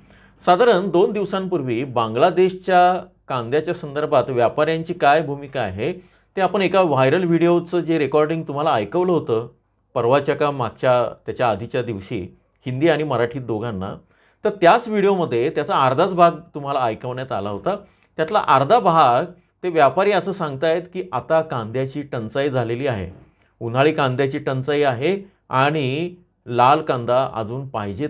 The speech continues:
तसा सुरू झालेला नाही. हे मी तुम्हाला आकडेवारीसह सांगणार आहे.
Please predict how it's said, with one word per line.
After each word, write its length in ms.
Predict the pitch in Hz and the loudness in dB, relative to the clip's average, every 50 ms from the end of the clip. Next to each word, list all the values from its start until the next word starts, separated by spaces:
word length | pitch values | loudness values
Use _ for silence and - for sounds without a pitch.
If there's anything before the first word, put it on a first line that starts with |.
| 151 | -6
तसा 260 | 117 - - 120 120 - | -8 -8 -6 -6 -6 -6
सुरू 300 | - - - 107 117 110 | -8 -10 -10 -8 -6 -6
झालेला 380 | 107 95 101 101 101 104 135 | -6 -6 -6 -6 -6 -4 -4
नाही. 280 | 175 160 117 110 90 92 - _ _ _ _ - | -2 -2 -2 -4 -6 -12 -18 _ _ _ _ -8
हे 60 | 180 | -8
मी 80 | 190 190 | -6 -4
तुम्हाला 260 | 190 196 185 190 190 | -2 0 4 6 6
आकडेवारीसह 720 | 180 143 - 170 170 196 196 190 185 196 196 - 190 185 196 | 6 4 4 2 0 2 2 2 0 0 -4 -6 -6 -6 -6
सांगणार 400 | 196 190 156 135 135 143 151 143 | -6 -6 -8 -8 -8 -8 -8 -8
आहे. 260 | 110 92 85 90 | -10 -10 -12 -16